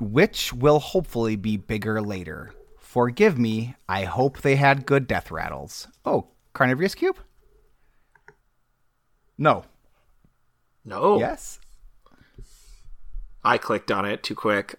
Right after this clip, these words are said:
Speaker 2: I don't know why I clicked on it.
Speaker 1: Um, no, then let me f-, so I have eaten the minions that were on your board. So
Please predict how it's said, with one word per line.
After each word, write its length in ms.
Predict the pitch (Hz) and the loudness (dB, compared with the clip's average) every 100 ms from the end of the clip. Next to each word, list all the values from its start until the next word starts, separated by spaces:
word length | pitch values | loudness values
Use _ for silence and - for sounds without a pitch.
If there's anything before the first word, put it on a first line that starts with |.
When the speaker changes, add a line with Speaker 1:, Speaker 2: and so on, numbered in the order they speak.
| - | -2
Speaker 2:
I 80 | 110 | 0
don't 140 | 104 | 2
know 80 | 104 | 2
why 220 | 101 101 | 2 2
I 20 | |
clicked 240 | 98 101 147 | 0 -2 0
on 220 | 147 147 | 2 2
it. 40 | |
Speaker 1:
Um, 240 | 151 151 139 | 0 -2 0
no, 180 | 180 160 | 2 2
then 180 | 147 170 | 2 0
let 120 | 180 | 2
me 200 | 185 151 - - | 0 -4 -12 -12
f-, 100 | - | -6
so 280 | - 147 - | 2 2 4
I 120 | 143 | 4
have 140 | 151 127 | 4 4
eaten 220 | 160 160 | -4 0
the 60 | 151 | 2
minions 260 | 143 147 139 | 4 2 2
that 120 | 131 | 2
were 160 | 127 | 2
on 220 | 135 127 120 | 4 4 2
your 420 | 110 127 156 127 | 2 4 6 4
board. 480 | 104 92 69 62 - _ | 0 -8 -8 -12 -16 _
So 480 | - 139 127 117 | -2 2 4 4